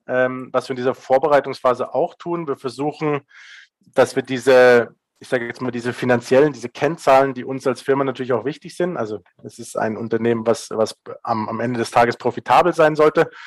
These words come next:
Das heißt, wir schauen uns Umsätze an, wir schauen uns Deckungsbeiträge an, wir schauen uns, äh, Profit an. Also diese ganzen klassischen Kennzahlen, die wir eigentlich alle kennen,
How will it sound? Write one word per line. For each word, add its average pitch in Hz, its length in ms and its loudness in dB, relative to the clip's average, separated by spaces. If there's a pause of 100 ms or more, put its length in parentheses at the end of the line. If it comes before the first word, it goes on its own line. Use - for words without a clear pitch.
(260)
Das - 120 -14
heißt, 120 180 0
wir 123 60 -2
schauen 120 220 2
uns 117 140 -4
Umsätze 117 500 -6
an, 107 140 -6
wir 104 60 -10
schauen 110 180 -2
uns 110 160 -10
Deckungsbeiträge 110 840 0
an, 104 80 0
wir 104 80 -6
schauen 107 200 -4
uns, - 240 -12
äh, 104 100 -8
Profit - 500 -12
an. 110 360 -4
Also 110 180 -6
diese 110 220 -8
ganzen 131 340 0
klassischen 127 500 0
Kennzahlen, 123 460 -2
die 110 140 -8
wir 113 100 -4
eigentlich 107 220 -6
alle 113 160 -2
kennen, 180 260 -2